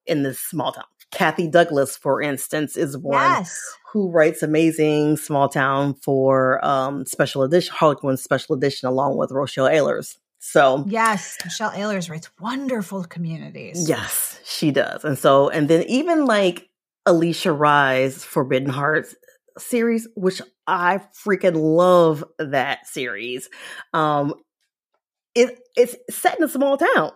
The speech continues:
Speaker 1: You know, it's
Speaker 2: You're
Speaker 1: super sexy
Speaker 2: totally
Speaker 1: and,
Speaker 2: right.
Speaker 1: <laughs> and all that other stuff, but it is set in a small town. But no, you know, you don't hear people listed
Speaker 2: Call
Speaker 1: as
Speaker 2: it a
Speaker 1: small
Speaker 2: small
Speaker 1: town.
Speaker 2: town romance.
Speaker 1: Right.
Speaker 2: Oh, wow.
Speaker 1: Right.
Speaker 2: That's a really good point.
Speaker 1: So it's so exciting to me to not only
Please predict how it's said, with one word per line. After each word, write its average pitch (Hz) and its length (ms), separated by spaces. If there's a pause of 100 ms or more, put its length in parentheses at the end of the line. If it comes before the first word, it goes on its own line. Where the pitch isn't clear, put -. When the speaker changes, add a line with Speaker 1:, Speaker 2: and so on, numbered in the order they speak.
(200)
Speaker 1:
You 247 140
know, 240 120
it's 240 200
Speaker 2:
You're 381 80
Speaker 1:
super 359 260
sexy 285 560
Speaker 2:
totally 494 260
Speaker 1:
and, 208 240
Speaker 2:
right. 539 560
Speaker 1:
<laughs> - 40
and 220 180
all 240 200
that 269 140
other 226 180
stuff, 247 360
but 208 120
it 190 220
is 233 240
set - 200
in 196 80
a 190 60
small 180 240
town. 185 200
But 156 120
no, 165 140 (120)
you 220 80
know, 170 160
you 180 140
don't 202 200
hear 214 120
people 175 380 (340)
listed 196 460
Speaker 2:
Call 151 240
Speaker 1:
as - 40
Speaker 2:
it 185 40
a 180 100
Speaker 1:
small 175 400
Speaker 2:
small - 0
Speaker 1:
town. - 140
Speaker 2:
town 165 160
romance. 185 540
Speaker 1:
Right. 156 340
Speaker 2:
Oh, - 20
wow. 175 800
Speaker 1:
Right. 120 200 (320)
Speaker 2:
That's 349 220
a 185 140
really 214 260
good 226 240
point. 330 480 (120)
Speaker 1:
So 160 460
it's - 240
so 247 360
exciting 240 500
to 185 100
me 156 240
to 147 200
not 151 180
only 190 460